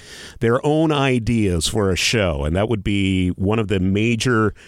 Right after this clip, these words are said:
projects for the class. They would burn it onto a C D, and I would listen to it at the end of the class. And not only would they be D Js,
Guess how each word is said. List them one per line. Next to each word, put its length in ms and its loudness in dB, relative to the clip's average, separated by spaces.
projects 600 0
for 120 0
the 120 -2
class. 340 -4
They 120 0
would 260 -2
burn 240 2
it 100 2
onto 380 0
a 80 0
C 280 0
D, 420 0
and 100 0
I 100 2
would 140 0
listen 440 0
to 220 0
it 100 0
at 200 0
the 260 0
end 100 2
of 60 0
the 80 -2
class. 320 0
And 80 2
not 160 2
only 220 2
would 140 0
they 140 2
be 240 0
D 280 2
Js, 420 0